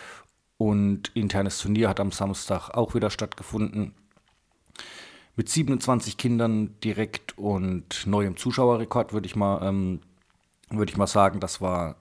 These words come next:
sehr schön. Generell ist für mich super, ähm, zu sehen, wie gut alles schon wieder, äh, funktioniert nach der doch, ähm, sehr langen Pause. Heißt,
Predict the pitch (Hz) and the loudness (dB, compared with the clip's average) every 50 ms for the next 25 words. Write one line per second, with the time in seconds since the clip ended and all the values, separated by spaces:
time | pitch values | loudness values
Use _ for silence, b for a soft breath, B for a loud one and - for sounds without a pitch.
0 | _ - - - - - - - - 104 92 - - - 135 139 120 131 110 - | _ -16 -12 -10 -10 -8 -8 -4 -4 -2 -2 -2 0 2 2 2 2 0 -2 0
1 | 113 101 101 95 110 113 117 117 110 B B B B B B B B B B B | 0 0 2 2 4 2 2 2 0 B B B B B B B B B B B
2 | B B B B B _ - - 117 - - - 127 127 139 127 - - - 143 | B B B B B _ -8 -6 -6 -6 -4 -2 0 0 0 0 -2 -2 -2 0
3 | - - 127 123 117 - 110 117 117 117 117 113 113 107 110 - - - - 120 | 0 2 2 2 2 2 2 2 2 2 2 2 2 0 -2 -6 -10 -8 -6 -6
4 | - - - 120 117 113 110 110 110 107 104 107 - _ _ _ _ _ _ _ | -6 -4 -2 0 0 2 2 2 2 0 -2 -6 -12 _ _ _ _ _ _ _
5 | _ _ _ _ _ _ - 113 104 107 101 104 - 123 127 - - - 113 110 | _ _ _ _ _ _ -8 -2 0 0 0 0 -2 -2 -2 -2 0 2 2 2
6 | 110 107 - - - 107 104 98 107 107 101 101 101 101 - - 95 101 98 95 | 2 0 -2 -2 0 0 0 0 2 2 2 4 2 2 0 0 0 0 0 0
7 | 95 92 - - 92 85 - - - 107 123 139 135 104 95 98 - - 104 104 | -2 -4 -6 -8 -10 -10 -8 -6 -4 0 0 0 0 0 -2 -4 -2 -2 -2 -2
8 | 101 104 101 - - - 85 90 98 95 92 92 92 87 87 82 90 - - - | 0 -2 -4 -6 -6 -6 -2 -2 0 0 0 -2 -2 -4 -4 -6 -10 -12 -20 -20
9 | _ _ _ _ _ - - - - - - 117 113 110 107 107 104 101 101 - | _ _ _ _ _ -18 -12 -10 -8 0 2 2 4 4 2 2 0 2 2 4
10 | 117 104 110 101 - 107 92 104 95 92 - - - - | 4 4 2 2 -2 -2 -2 0 0 0 -2 -6 -14 -16